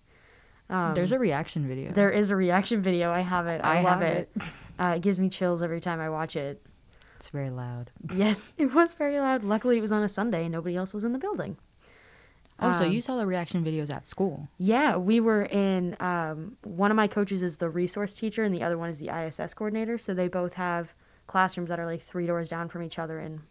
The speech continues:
Speaker 1: we were in the resource room, actually. So the place will now hold a very special memory for me.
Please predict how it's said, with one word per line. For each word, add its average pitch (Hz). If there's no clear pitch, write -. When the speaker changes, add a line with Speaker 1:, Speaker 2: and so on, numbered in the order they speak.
Speaker 1:
we 196
were 185
in 180
the 170
resource 190
room, 165
actually. 175
So 175
the 180
place 180
will 185
now 170
hold 175
a 190
very 214
special 233
memory 262
for -
me. 156